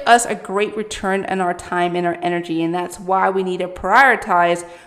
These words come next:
those things above anything else. And this brings me to my last point, is I want you to be able to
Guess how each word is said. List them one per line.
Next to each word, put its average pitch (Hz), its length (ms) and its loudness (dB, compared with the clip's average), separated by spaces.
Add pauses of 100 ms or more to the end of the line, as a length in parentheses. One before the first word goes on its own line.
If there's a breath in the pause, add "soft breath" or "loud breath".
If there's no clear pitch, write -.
(100)
those 254 380 4
things 202 420 -2
above 175 400 0
anything 185 540 -4
else. - 420 -8 (1120)
And 233 460 4 (420 loud breath)
this 233 120 -6
brings 254 320 -4
me 247 260 -4
to 277 140 -8
my 240 240 2
last 214 380 0
point, 165 400 -4 (400 loud breath)
is 226 360 6 (100)
I 226 120 6
want 226 520 2
you 269 80 -4
to 262 60 -6
be 254 300 -6
able 196 400 0
to 190 800 -4